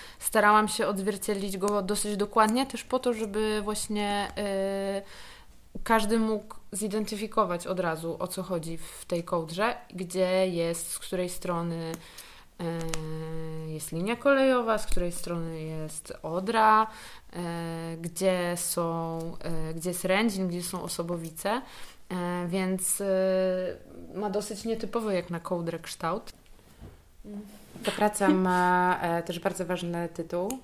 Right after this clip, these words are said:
Speaker 2: który chyba też, e, no właśnie, co to jest za tytuł?
Speaker 1: Mm, Tylko leżenie nas uratuje.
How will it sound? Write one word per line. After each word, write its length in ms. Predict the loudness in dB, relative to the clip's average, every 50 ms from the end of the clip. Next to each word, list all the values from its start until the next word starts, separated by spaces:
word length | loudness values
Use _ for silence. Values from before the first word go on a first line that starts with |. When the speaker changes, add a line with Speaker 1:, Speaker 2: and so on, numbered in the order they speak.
| -14 -20 _
Speaker 2:
który 600 | -20 -12 -8 -8 -4 -4 -2 -2 -2 -2 -4 -6 -6 -10 -12
chyba 240 | -10 -8 -6 -6 -6
też, 500 | -4 -6 -6 -6 -6 -6 -6 -6 -6 -8
e, 280 | -8 -10 -8 -10 -10 -12 -16 -10 -6
no 120 | -6 -4
właśnie, 300 | -2 -4 -6 -6 -8 -10
co 120 | -10 -8 -6
to 80 | -6
jest 100 | -6 -4
za 100 | -6 -10
tytuł? 340 | -10 -12 -12 -10 -8 -8 -8 -8 -10 -14 -20 -20 -20 -20 -20 -20 -6 0
Speaker 1:
Mm, 460 | 2 2 4 4 2 2 2 0 0
Tylko 300 | 2 0 0 4 6 6
leżenie 400 | 6 6 6 6 4 6 6 4
nas 220 | 4 2 0 0 -2
uratuje. 680 | 0 0 0 0 0 -2 -2 -2 -2 0 -2 -2 -4